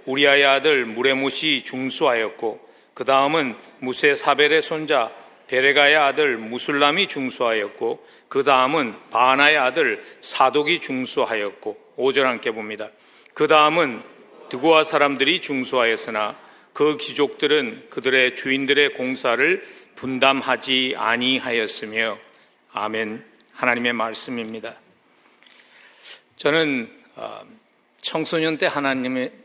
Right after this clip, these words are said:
한국을 떠났어요. 그래서 한국을 잘 알지 못하는 사람이라는 것이 아마 정확한 평가일 것입니다. 그래서 저의 뿌리가 되는 한국에 대해서 알 수 있는 서적이나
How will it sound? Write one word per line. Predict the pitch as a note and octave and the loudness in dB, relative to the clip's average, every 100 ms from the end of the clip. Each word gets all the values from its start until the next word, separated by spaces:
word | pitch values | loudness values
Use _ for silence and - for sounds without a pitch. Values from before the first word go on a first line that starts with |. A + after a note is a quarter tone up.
| _ | _
한국을 | - D3 C#3+ B2+ C3 | -6 -4 -2 -2 -2
떠났어요. | C#3 A#2 G#2+ - A2 C3+ - _ _ _ _ - | -2 -4 -4 -4 -4 -4 -12 _ _ _ _ -8
그래서 | B2+ A#2+ - C3 A#2 - - _ - - - | -2 -2 0 -2 -2 -6 -20 _ -20 -20 -10
한국을 | - D#3+ D3+ D3 D3+ C3+ | -2 -2 -2 -2 -2 0
잘 | B2 B2 B2 B2+ | 0 2 0 -2
알지 | A#2 A#2+ B2+ A#2+ C#3 C#3+ | 0 2 0 -4 -6 -4
못하는 | A2 A#2+ - C#3 C#3 | -4 -6 -4 -4 -4
사람이라는 | C3+ C3 B2 A#2 A2+ A2+ A2 A2 | -6 -4 -2 -2 -4 -4 -6 -6
것이 | G#2+ G#2 | -12 -8
아마 | A#2 A2+ | -8 -6
정확한 | G#2+ A2 A2 - A#2+ | -6 -4 -4 -4 -8
평가일 | A2+ A2+ B2 G#2+ | -8 -12 -10 -12
것입니다. | - A2 - G#2 G2 _ _ _ _ _ _ _ | -12 -16 -16 -20 -20 _ _ _ _ _ _ _
그래서 | - B2 - C#3 A#2+ C3 - - - - - - _ | -4 -2 0 2 2 -2 -8 -20 -20 -20 -20 -20 _
저의 | - C#3 C#3 | 0 0 0
뿌리가 | F#3+ F3 F3 D#3 | 0 2 4 4
되는 | D#3 D#3+ C#3+ | 2 2 0
한국에 | - F#3 F3+ E3+ E3 D3 | -2 -2 -2 -2 0 0
대해서 | C3 A#2+ - | 0 -2 0
알 | A2+ A2+ B2 | 0 2 0
수 | A#2 - D#3 | -2 -6 -4
있는 | C3+ A2+ A#2+ B2 G2+ _ _ | -4 -6 -6 -8 -10 _ _
서적이나 | - - D#3 D3+ A#2 G#2+ G#2 - | -10 -6 -2 -4 -4 -8 -8 -10